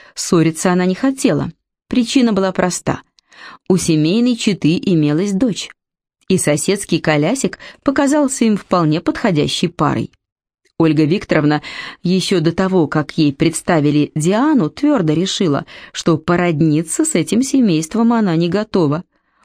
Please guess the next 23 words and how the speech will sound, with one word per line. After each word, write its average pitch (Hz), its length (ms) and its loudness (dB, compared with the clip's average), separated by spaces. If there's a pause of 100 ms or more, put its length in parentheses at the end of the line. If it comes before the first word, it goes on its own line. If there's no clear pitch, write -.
Уж 170 180 2
больно 170 340 2
деревенскими 165 840 0
и 151 80 0
нахрапистыми 160 920 0 (240)
были 156 220 2
родители. 160 600 0 (640)
Как 277 200 0
известно, 196 520 0
от 156 160 -2
осинки 180 640 0 (240)
не 254 100 4
родятся 233 520 0
апельсинки, 156 760 0
так 160 240 -2
что - 180 0
вряд 214 300 0
ли 151 100 0
там 143 240 0
могла 147 520 0
быть 143 200 -2
приличная 156 560 0
дочь. - 340 -4